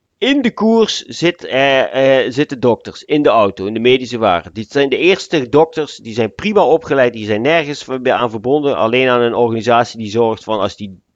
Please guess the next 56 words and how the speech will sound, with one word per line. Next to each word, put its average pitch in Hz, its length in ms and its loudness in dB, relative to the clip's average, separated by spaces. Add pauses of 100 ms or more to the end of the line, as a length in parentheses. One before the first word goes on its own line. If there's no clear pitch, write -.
(160)
renner 151 520 2
valt 165 500 2
en 120 160 -2
is, 127 260 -2 (380)
die 117 140 -8
moet 147 140 2
behandeld 165 400 2
worden 160 420 2
of 117 160 -4
die 120 140 -8
is 110 100 -8
in 113 100 -12
gevaar, 143 320 -2
dan 127 380 -4
wordt 131 240 -2
daar 131 220 0
gehandeld. 104 600 -6 (920)
En 120 140 -6
daar 117 100 2
heb - 140 0
je 127 80 -2
als - 200 -8
ploegarts, 156 500 0
heb, 123 200 -4
daar 110 180 -6
kom 127 160 0
je 117 60 0
helemaal 113 220 0
niet 101 120 -6
bij, 110 240 -2
man. 85 200 -8
Daar 85 140 -12
heb 104 140 -6
je 110 80 -8
helemaal 110 260 -4
niks 107 220 -8
te 98 100 -14
zoeken. 104 460 -12 (420)
Dus 120 260 -2
daar 131 120 -2
kun 160 120 0
je 147 80 6
er 135 100 4
wel 131 180 4
achteraan 135 440 0
gaan 117 180 -8
tuffen 123 540 -2
de 110 60 -2
hele 110 200 -2
tijd, 104 260 -8
maar 120 100 -2
dat 120 120 -4
heeft 135 200 -4
helemaal 147 220 0
geen 107 200 -8
zin. 107 320 -4